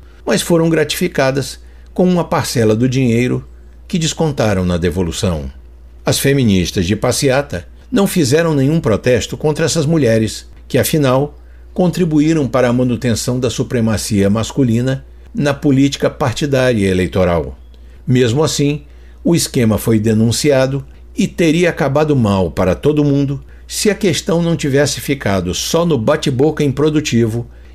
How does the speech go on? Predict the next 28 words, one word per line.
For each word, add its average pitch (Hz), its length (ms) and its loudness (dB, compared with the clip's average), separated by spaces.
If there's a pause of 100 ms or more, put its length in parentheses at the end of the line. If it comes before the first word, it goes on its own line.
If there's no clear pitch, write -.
e 165 140 2
na 160 140 2
troca 147 360 0
de 147 100 2
acusações 117 680 0
mútuas 110 640 0 (220)
entre 143 320 0
partidos 107 680 -2
antagônicos. 90 920 -2 (580)
Mas 117 140 -2
a 139 60 2
verdade 139 520 2
é 139 60 0
que 147 140 -2
ninguém 135 400 0
tinha 139 320 -2
lá 117 160 0
grande 120 360 0
interesse 110 640 -2 (160)
na 135 180 0
apuração 101 600 0
desses 95 320 0
fatos - 500 -4 (300)
e 175 60 2
na 160 120 2
punição 143 520 0
dos 135 160 -4
criminosos, 147 760 -2